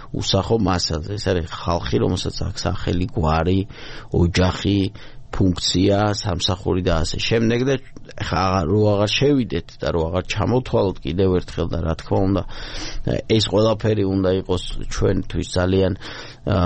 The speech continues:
მუდმივი ყურადღების საგანი, ხო? ჩვენ უამრავი, შემთხვევა ვიცით უკვე, ძალიან სამწუხარო და ძალიან სამწუხაროა თავად უკვე, რომ მოგვიწია ამ ყველაფრის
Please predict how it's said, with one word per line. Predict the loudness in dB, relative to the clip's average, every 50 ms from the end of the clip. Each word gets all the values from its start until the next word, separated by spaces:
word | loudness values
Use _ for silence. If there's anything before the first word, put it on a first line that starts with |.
| 4 4
მუდმივი | 4 4 4 4 4 4 4 4 4 2 0 -2
ყურადღების | 0 0 2 2 2 0 0 -2 -4 -2 -2 -2 -4
საგანი, | 0 0 0 2 2 2 2 2 0 0
ხო? | -2 0 2 2 4 4 2 0 -4 -10 -16 -16 -18 -20 -16
ჩვენ | -4 0 2 4 4 4 2 -2 -4
უამრავი, | -6 0 2 4 4 6 6 4 4 4 4 4 4 2 2 4 4 4 2 2 -2 -4 -2 -2 -2
შემთხვევა | -2 0 0 0 0 0 0 0 2 2 4 4 4 4 4 2 2
ვიცით | 2 2 0 0 0 -2 -4 -4 -4
უკვე, | -4 -6 -2 2 2 4 4 2
ძალიან | 2 0 2 4 4 4 4 4 2
სამწუხარო | 0 -2 -2 -2 -2 -4 -6 -8 -4 0 0 2 2 2 0 0 -2 -4 -8 -14 -20 -20 -18 -18 -18
და | -6 -4 -4
ძალიან | 0 2 2 4 4 2
სამწუხაროა | 2 2 0 0 0 0 -4 -2 0 2 2 2 4 4 2 2 0 0
თავად | -4 -4 -2 -2 0 0 -2 -2 -2
უკვე, | -4 -4 -2 -2 -2
რომ | 0 0 0
მოგვიწია | 0 0 2 2 0 0 0 -2 0 0
ამ | 0 0 0
ყველაფრის | 0 0 0 0 0 -2 -4 -6 -8 -6